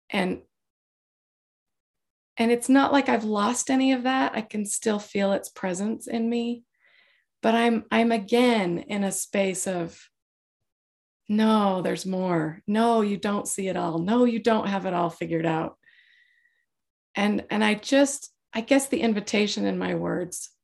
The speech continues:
is remember, remember not to grip too tight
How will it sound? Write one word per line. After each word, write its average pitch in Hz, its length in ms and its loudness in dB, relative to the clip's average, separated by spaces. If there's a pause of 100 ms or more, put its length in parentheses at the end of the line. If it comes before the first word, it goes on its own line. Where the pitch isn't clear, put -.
(2000)
is 208 280 -4
remember, 226 920 4
remember 214 520 2
not 185 300 -4
to 196 100 -8
grip 180 380 -6
too 185 180 -8
tight 170 480 -8